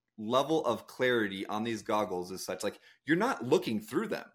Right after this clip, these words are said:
right? People think you're looking through them, but you're looking into a T V. And that T V has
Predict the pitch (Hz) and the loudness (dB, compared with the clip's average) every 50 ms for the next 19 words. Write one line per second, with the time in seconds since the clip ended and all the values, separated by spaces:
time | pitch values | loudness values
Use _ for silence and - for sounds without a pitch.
0 | _ _ _ 110 139 135 - 151 190 240 233 - - - 160 180 - - - 131 | _ _ _ -2 -2 -2 -2 -4 -4 -4 -4 -4 -2 0 0 0 0 -2 -2 -2
1 | 123 135 135 - 120 107 - 156 147 113 95 113 110 117 165 175 131 131 175 180 | 0 -2 -2 -4 -6 -6 -4 -2 -2 -2 -2 -2 0 0 0 2 4 2 2 2
2 | 180 151 127 120 - - 127 135 131 - - 156 - - 104 104 - - - 120 | 2 -2 -4 -4 -4 -4 -4 -4 -4 -6 -6 -6 -4 -2 -2 -4 -4 -6 -6 -6
3 | 107 92 104 101 87 80 - _ _ _ _ _ _ _ _ _ _ _ _ 120 | -6 -4 -4 -6 -6 -8 -12 _ _ _ _ _ _ _ _ _ _ _ _ 0
4 | 120 127 135 127 127 - - 151 143 120 113 160 202 156 110 110 110 104 123 131 | 2 2 2 0 0 -4 -6 -6 -6 -4 -4 -2 -2 0 0 -2 -2 -2 0 0
5 | 131 123 113 110 107 - | 0 0 -2 -6 -12 -16